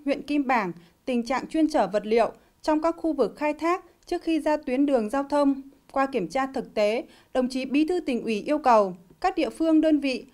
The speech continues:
cần khắc phục ngay những tồn tại, hạn chế là nguyên nhân trực tiếp dẫn đến gia tăng ô nhiễm môi trường, có biện pháp xử lý nghiêm minh, kiên quyết đối với những hành vi vi phạm. Trước mắt, đồng chí Bí thư Tỉnh ủy yêu cầu các cấp ngành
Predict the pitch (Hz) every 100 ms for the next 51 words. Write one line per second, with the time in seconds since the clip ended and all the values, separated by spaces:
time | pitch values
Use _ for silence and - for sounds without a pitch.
0 | _ - 233 233 339 302 - 269 294 277
1 | 277 311 247 214 226 220 185 214 220 -
2 | 220 233 - - _ - 277 277 320 320
3 | 320 311 - - 339 381 - 247 294 262
4 | 254 269 320 311 320 311 302 285 294 320
5 | 302 285 247 196 180 - - 226 262 226
6 | 320 370 - 262 180 190 247 285 285 285
7 | 294 269 - 285 285 277 330 415 - _
8 | _ - 247 254 285 277 320 285 208 254
9 | 294 285 285 285 254 - _ - 349 330
10 | 349 - _ _ 254 247 247 247 233 285
11 | 349 320 226 202 208 - 277 269 226 190
12 | 180 - 302 - 349 370 240 214 190